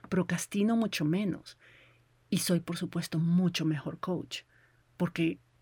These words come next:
cuando te trabajas vos, tenés mucha más capacidad de ser empática y de escuchar y entender lo que otras personas están pasando también. Siempre, siempre ha sido un principio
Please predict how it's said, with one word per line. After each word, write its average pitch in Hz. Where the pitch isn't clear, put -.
cuando 160
te 156
trabajas 208
vos, 240
tenés 160
mucha 196
más 185
capacidad 156
de 156
ser 165
empática 160
y 160
de 170
escuchar 165
y 202
entender 170
lo 180
que 170
otras 170
personas 156
están 156
pasando 143
también. -
Siempre, 196
siempre 214
ha 202
sido 214
un 214
principio -